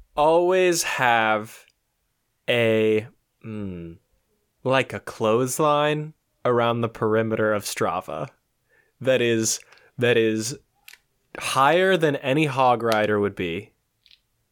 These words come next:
And you just tell your cowboys, like, "Hey, when you're going under the clothesline,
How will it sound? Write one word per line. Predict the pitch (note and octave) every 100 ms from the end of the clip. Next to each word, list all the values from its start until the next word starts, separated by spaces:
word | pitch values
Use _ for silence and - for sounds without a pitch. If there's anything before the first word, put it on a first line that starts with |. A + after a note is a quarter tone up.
| _ _ _ _
And | A#2+ A#2+ A#2 A2+
you |
just | B2 C3+ -
tell | D3 C#3
your | C#3
cowboys, | C3+ C3+ B2 A#2 A#2 A2+ A2
like, | A2+ G#2
"Hey, | - C3+ C3+ B2+ B2
when | C3 A#2
you're | G#2+
going | B2 B2 B2+
under | B2 A#2+
the |
clothesline, | A#2 - A2+ A2+ - A#2 A2 G#2+ G#2 G#2